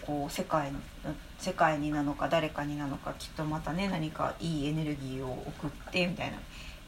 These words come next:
ていう風に世界に循環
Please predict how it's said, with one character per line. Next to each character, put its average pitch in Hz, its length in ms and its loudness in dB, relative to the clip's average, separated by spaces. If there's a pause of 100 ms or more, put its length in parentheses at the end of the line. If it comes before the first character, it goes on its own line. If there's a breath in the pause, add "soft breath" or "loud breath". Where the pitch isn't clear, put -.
(640)
て 233 80 2
い 247 80 6
う - 20 2
風 262 240 2
に 202 320 4 (220)
世 262 140 -2
界 180 240 8
に 180 140 2
循 165 220 2
環 160 300 2